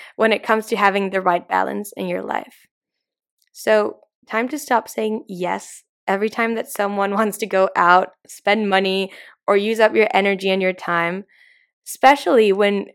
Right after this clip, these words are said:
you're just not feeling like it. When you start to believe that you have the right to say no, you'll begin to feel less guilty for it and finally start retrieving back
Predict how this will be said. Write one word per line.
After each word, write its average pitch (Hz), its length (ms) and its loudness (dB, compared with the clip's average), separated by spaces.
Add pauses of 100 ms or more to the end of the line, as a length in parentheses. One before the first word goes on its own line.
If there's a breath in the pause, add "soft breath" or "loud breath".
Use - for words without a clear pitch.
(280)
you're 233 180 0
just 262 340 -2
not 226 380 -2
feeling 220 300 -4
like 196 300 -6
it. 101 200 -2 (1300 soft breath)
When 247 280 4
you 247 100 -2
start 247 360 2
to 302 80 -2
believe 220 440 -2
that 202 200 2
you 196 160 -4
have 220 340 2
the 233 100 2
right 180 320 0
to 196 100 -10
say 175 240 -2
no, 170 400 -4 (140)
you'll 208 160 4
begin 196 340 -6
to 208 100 -8
feel 185 360 -2
less 214 300 0
guilty 196 340 0
for - 260 -2
it - 160 -2 (440 soft breath)
and 214 200 -6
finally 220 520 2
start 208 300 2
retrieving 190 600 0
back 185 400 0